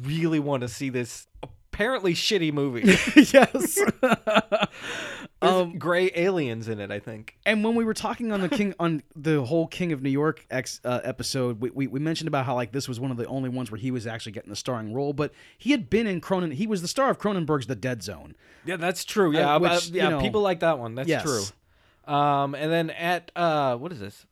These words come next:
Speaker 1: Fit Mbecca on Instagram says, uh, "Frank White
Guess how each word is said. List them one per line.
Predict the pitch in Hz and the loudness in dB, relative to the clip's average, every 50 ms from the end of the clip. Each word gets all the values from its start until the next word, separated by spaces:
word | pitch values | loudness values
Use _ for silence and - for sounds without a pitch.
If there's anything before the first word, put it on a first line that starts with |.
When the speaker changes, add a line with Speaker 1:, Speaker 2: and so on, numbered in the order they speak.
| _ _ | _ _
Speaker 1:
Fit | - 185 220 214 - _ _ _ _ _ - | -4 -2 -2 -2 -6 _ _ _ _ _ -8
Mbecca | 165 170 160 147 131 165 175 - - - 127 113 117 139 156 - | -4 -4 -4 0 0 0 0 0 0 -2 0 0 0 -2 -4 -6
on | - 139 135 | -6 -6 -6
Instagram | 117 127 135 - - 135 117 131 123 113 120 123 131 147 139 - _ _ _ _ | -6 -6 -8 -8 -8 -8 -6 -6 -6 -4 -4 -6 -6 -8 -12 -16 _ _ _ _
says, | - 165 147 135 135 | -6 -4 -2 0 0
uh, | 147 139 139 | 2 0 0
"Frank | 139 - 165 160 170 165 - | 0 0 0 0 0 -2 -2
White | 160 180 190 214 208 - - | 0 2 2 2 0 -2 -8